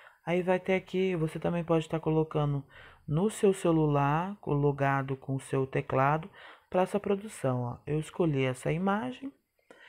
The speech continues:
e eu quero fazer o download. Você pode salvar no seu Drive,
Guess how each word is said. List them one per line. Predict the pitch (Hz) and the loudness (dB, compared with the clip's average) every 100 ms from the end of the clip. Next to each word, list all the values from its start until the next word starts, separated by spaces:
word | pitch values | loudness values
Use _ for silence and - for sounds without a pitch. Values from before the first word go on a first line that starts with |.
| - _ | -20 _
e | - | -2
eu | 175 | 2
quero | 165 156 | 2 2
fazer | 160 160 | 2 2
o | |
download. | 190 214 160 | 2 4 2
Você | - | 2
pode | 175 190 190 | 4 4 4
salvar | - 196 160 143 135 | 4 4 6 4 2
no | 143 | -2
seu | - 185 | -2 0
Drive, | 175 170 165 160 151 | 2 4 4 2 -2